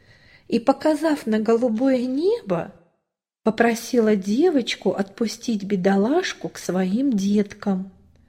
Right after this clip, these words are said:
Насекомое, получив свободу, быстро поднималось вверх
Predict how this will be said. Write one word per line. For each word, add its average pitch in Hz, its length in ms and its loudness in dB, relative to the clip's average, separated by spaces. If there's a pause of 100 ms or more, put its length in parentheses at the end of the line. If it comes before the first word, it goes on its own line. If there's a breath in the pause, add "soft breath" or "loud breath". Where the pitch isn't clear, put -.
(600 soft breath)
Насекомое, 269 1000 2 (480 soft breath)
получив 285 500 6
свободу, 240 800 2
быстро 247 720 2
поднималось 202 840 2
вверх 190 640 0